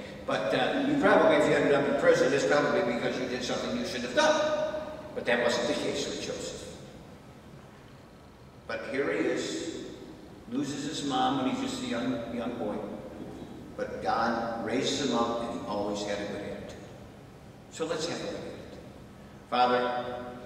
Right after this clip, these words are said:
I pray that we could, you know, traumatic events happen in all of our lives.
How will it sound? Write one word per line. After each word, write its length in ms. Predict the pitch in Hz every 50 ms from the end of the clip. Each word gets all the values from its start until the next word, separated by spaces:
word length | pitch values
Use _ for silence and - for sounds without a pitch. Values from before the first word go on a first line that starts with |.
| - - - - -
I 180 | 131 147 143 -
pray 180 | - - - -
that 360 | - - - - - - -
we 80 | - -
could, 200 | - - - - - - - - - - - - - - - - -
you 140 | - 127 127
know, 100 | - - - - - - - - - - - - - - - - - - - - - - - - - - - - - - - - - - - - - - -
traumatic 500 | 135 127 123 135 139 127 123 123 117 113
events 280 | 117 120 113 - -
happen 400 | 117 113 110 107 107 98 95 -
in 100 | - 107
all 140 | 110 110 -
of 80 | 95 90
our 140 | 85 -
lives. 520 | - - - - - - - - - -